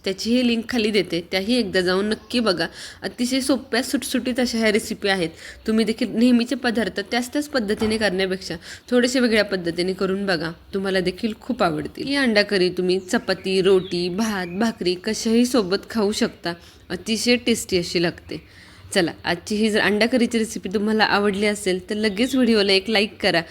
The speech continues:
म्हणजे मलाही समजेल की तुम्हाला रेसिपीज आवडतायत आणि तुम्ही त्या ट्रायही करताय. ट्राय केल्यानंतर रेसिपी कशी वाटली हे देखील मला कमेंट सेक्शनमध्ये नक्की सांगत चला.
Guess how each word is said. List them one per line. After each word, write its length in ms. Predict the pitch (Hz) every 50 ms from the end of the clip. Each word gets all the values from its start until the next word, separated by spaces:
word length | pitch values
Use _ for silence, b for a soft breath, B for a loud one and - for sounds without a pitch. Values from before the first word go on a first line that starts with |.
| B B B B -
म्हणजे 180 | 185 202 202
मलाही 360 | 202 220 226 226 226 247 277
समजेल 360 | 285 285 277 240 214 202 196 190
की 60 | - 202
तुम्हाला 400 | 175 - 185 185 190 190 196 196
रेसिपीज 440 | 190 190 190 165 156 - 196 196
आवडतायत 600 | 156 - 185 190 208 220 214 220 - 190 175 175 175 - - -
आणि 140 | 160 175 170 170
तुम्ही 180 | 190 185 196 196
त्या 140 | 185 - 202
ट्रायही 480 | 220 - 254 240 226 214 208 208 208
करताय. 420 | 180 196 185 156 - - - 127 127 B B B B B B B B -
ट्राय 180 | - 208 220 247
केल्यानंतर 520 | 240 269 226 196 190 190 180 165 - 170
रेसिपी 320 | 165 180 180 - 170 180
कशी 300 | - - 233 233 - -
वाटली 280 | 247 233 208 180 180 196 196
हे 120 | 202 214
देखील 280 | 190 180 208 - 247 240
मला 180 | 233 214 185
कमेंट 280 | 180 185 202 196 175 170
सेक्शनमध्ये 500 | 180 190 165 - - 180 190 160 185 202
नक्की 340 | 220 226 226 - - - 240
सांगत 400 | 247 247 185 170 160 160 - -
चला. 180 | - - -